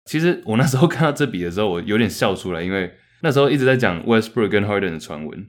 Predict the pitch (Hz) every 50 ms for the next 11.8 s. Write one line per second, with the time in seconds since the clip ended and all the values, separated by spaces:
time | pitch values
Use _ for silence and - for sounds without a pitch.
0 | _ _ - 90 95 - 110 110 131 131 123 120 104 98 87 85 104 98 95 113
1 | 98 82 85 - 104 92 90 92 85 95 92 90 87 90 87 78 - - _ _
2 | - - 90 82 90 90 - - 80 73 80 82 80 73 - _ _ _ - -
3 | 110 107 117 135 147 139 175 160 147 160 123 107 - - _ _ _ _ _ _
4 | - 98 90 147 147 147 127 - 147 143 139 139 117 113 107 95 87 - 90 80
5 | 78 73 78 92 104 90 98 92 98 85 92 110 - 98 87 - - - _ -
6 | 92 87 - 98 80 - - - - - - - - - - - 185 170 147 135
7 | 165 165 127 131 139 135 127 - - 110 95 101 110 104 120 120 123 120 87 82
8 | - - - - - 160 135 - - 214 214 185 175 - - - 170 165 165 156
9 | 135 110 104 101 98 101 104 107 107 104 117 113 127 123 117 101 95 95 - 135
10 | 117 101 85 87 85 82 85 82 - _ - 110 110 110 110 104 98 90 92 92
11 | 90 - - 90 78 76 76 76 - 95 110 113 110 - - 127